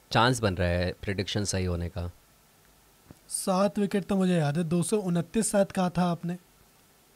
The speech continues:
Speaker 1: दो सौ सोलह हुआ है अभी। ओवर की चौथी गेंद बाएं हाथ के बल्लेबाज के लिए, एक सिंगल भी नहीं ले पाए, सीधे एक्स्ट्रा कवर पे खिलाड़ी के हाथ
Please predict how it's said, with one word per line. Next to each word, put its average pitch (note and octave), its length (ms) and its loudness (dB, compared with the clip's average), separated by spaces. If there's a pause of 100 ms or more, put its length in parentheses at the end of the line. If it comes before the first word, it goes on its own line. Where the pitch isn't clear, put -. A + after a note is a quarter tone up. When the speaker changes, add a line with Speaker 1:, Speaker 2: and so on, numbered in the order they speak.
Speaker 1:
दो G#2 120 -2
सौ B2 120 -2
सोलह A2+ 340 4
हुआ F2+ 220 4
है E2 80 0
अभी। E2+ 220 -6 (1800)
ओवर D3 260 6
की D#3+ 320 6 (100)
चौथी F3 400 6
गेंद C#3+ 320 2 (180)
बाएं A#2+ 200 8
हाथ A#2+ 160 2
के - 160 -2
बल्लेबाज G#2 500 4
के A#2+ 100 -4
लिए, A#2 120 0
एक - 80 -4
सिंगल D#3+ 760 2 (260)
भी G#3 140 -2
नहीं C3+ 260 2
ले G2 120 2
पाए, F2 460 -2
सीधे F3+ 640 -2
एक्स्ट्रा C#3 340 2
कवर B2 240 2
पे C3+ 120 -2
खिलाड़ी G#2+ 340 0
के - 100 -2
हाथ G2 280 -2